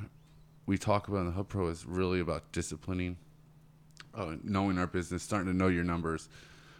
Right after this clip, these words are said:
But a big, huge thing we talk about in, uh, Reagan Weiss is a mastermind. I really hope you guys look him up.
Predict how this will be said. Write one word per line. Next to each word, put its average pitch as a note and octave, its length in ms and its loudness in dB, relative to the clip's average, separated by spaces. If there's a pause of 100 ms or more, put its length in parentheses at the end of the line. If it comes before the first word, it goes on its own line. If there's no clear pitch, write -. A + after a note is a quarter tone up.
(140)
But F2+ 120 2
a F#2 60 4
big, A2+ 360 6
huge A2+ 580 6
thing F#2+ 360 4
we F2+ 180 4
talk F2 300 0
about F2 360 0
in, E2 220 -4
uh, C#2+ 260 -4 (240)
Reagan F2+ 320 -2
Weiss E2+ 220 -2
is E2+ 140 -6
a D2+ 80 -6 (420)
mastermind. F2+ 800 -2
I D#2+ 60 -4
really F2+ 280 2
hope F2 200 -2
you F2+ 80 -4
guys E2+ 240 -2
look E2+ 140 -4
him F2 120 -2
up. E2+ 200 -2